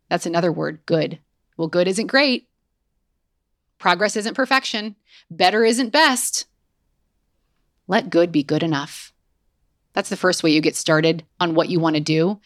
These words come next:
and stop waiting for everything to align. Decide to take a stand, a very bold stand in our world today, and let good just be good enough.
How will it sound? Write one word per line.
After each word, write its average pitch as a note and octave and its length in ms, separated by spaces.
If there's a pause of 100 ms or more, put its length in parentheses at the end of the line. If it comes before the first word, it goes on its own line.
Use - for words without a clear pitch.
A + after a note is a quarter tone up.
(160)
and E3 140
stop E3 320
waiting E3 400
for D#3+ 140
everything D#3+ 380
to D#3 160
align. E3 420 (260)
Decide C#4 960 (220)
to C4 120
take C#4+ 320
a B3 120
stand, A#3+ 880 (760)
a B3+ 180
very B3 840 (160)
bold C#4+ 480
stand D#3+ 460
in E3 100
our D#3+ 140
world D3+ 320
today, D#3+ 320
and G3+ 200
let F#4 200 (100)
good F#3+ 460 (100)
just F#3 400
be F3+ 100
good D#3 220
enough. - 500